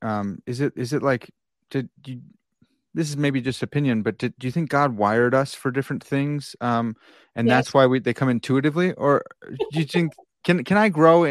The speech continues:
Speaker 1: can I grow to make myself love something I don't love?
Speaker 2: Yes.
Speaker 1: Okay. Okay.
Speaker 2: <laughs> And there you wanna che-,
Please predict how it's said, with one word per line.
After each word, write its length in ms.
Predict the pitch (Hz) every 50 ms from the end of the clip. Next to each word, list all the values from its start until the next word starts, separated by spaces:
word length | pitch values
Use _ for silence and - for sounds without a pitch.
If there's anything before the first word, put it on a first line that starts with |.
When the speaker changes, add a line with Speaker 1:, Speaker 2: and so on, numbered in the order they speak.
| - -
Speaker 1:
can 120 | - 175
I 80 | 196 196
grow 360 | 160 - 151 147 147 156 156 151
to 280 | - - 143 135 120 - _ _ _ _ _ _ -
make 240 | 127 139 151 - -
myself 440 | 143 135 127 - 139 135 113 -
love 420 | 117 117 117 120 120 120 117 107 -
something 400 | - - 120 117 - 120 113 110
I 100 | 104 101
don't 320 | 95 - 104 107 113 - -
love? 280 | 131 139 147 156 - _ _ _ _ _
Speaker 2:
Yes. 420 | - 247 254 254 254 - - - _ _ _ _ - - - - 349 339 - - -
Speaker 1:
Okay. 260 | - - - 113 107 - _ _ _ _ - - - - 480 - -
Okay. 200 | - - - 98 107
Speaker 2:
<laughs> 420 | - - - - _ - - -
And 160 | 311 302 285 254
there 360 | 285 302 370 440 392 285 269
you 180 | 277 285 302 311
wanna 300 | 311 311 320 311 311 254
che-, 220 | - - 330 285